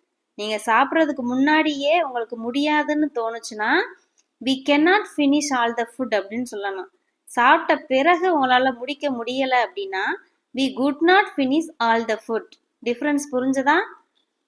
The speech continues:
ஒரு செயலை செய்யறதுக்கு முன்னாடியே உங்களுக்கு முடியாதுன்னு தோணுச்சுன்னா cannot யூஸ் பண்ணுங்க. ஒரு செயலை செஞ்ச பிறகு முடியல அப்படின்னா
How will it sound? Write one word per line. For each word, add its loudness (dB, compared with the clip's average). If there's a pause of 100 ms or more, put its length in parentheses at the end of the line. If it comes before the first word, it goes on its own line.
(320)
ஒரு -4
செயலை 2
செய்யறதுக்கு 0
முன்னாடியே 0
உங்களுக்கு -4
முடியாதுன்னு -2
தோணுச்சுன்னா -4 (160)
cannot 0
யூஸ் -6
பண்ணுங்க. -4 (600)
ஒரு -4
செயலை 2
செஞ்ச 2
பிறகு 2
முடியல 4
அப்படின்னா -2